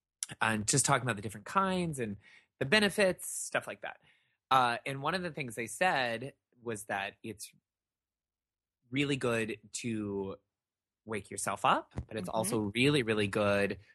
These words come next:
Speaker 1: to calm yourself
Speaker 2: To
Speaker 1: down.
Speaker 2: calm yourself down, yeah.
Speaker 1: And, and that's why Martha was saying she digs it. She's like, "When I'm really stressed out, it totally calms me down." She's like, "But if I'm having other days where I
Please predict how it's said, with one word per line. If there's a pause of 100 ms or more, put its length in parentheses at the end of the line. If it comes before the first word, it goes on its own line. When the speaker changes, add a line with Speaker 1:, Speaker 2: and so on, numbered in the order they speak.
(560)
Speaker 1:
to
calm
yourself
Speaker 2:
To
Speaker 1:
down.
Speaker 2:
calm
yourself
down,
yeah.
Speaker 1:
And, (180)
and
that's
why
Martha
was
saying
she
digs
it.
She's
like,
"When
I'm
really
stressed
out, (540)
it
totally
calms
me
down."
She's
like,
"But
if
I'm
having
other
days
where
I